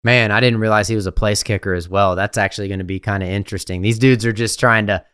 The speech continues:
hop over to win a natty real quick before their college career is over. Uh,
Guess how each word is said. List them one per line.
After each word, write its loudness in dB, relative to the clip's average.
hop 4
over 6
to 0
win 0
a -2
natty 2
real 0
quick 0
before 0
their 2
college 0
career -2
is 0
over. 4
Uh, -2